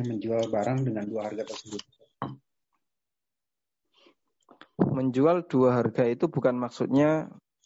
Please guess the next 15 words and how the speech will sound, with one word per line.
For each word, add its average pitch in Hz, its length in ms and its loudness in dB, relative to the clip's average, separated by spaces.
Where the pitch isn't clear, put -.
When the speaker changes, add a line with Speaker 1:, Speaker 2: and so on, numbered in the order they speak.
Speaker 2:
ada 131 400 -2
variasi 117 640 -2
harga. 104 640 -4
Karena 127 320 -2
ada 127 80 -2
variasi 117 560 2
harga 117 240 0
itu 117 160 0
tidak 139 320 0
dilarang. 104 560 -6
Ya, - 240 -14
seperti 117 720 0
misalnya 131 640 0
harga 113 320 -4
normal 117 720 0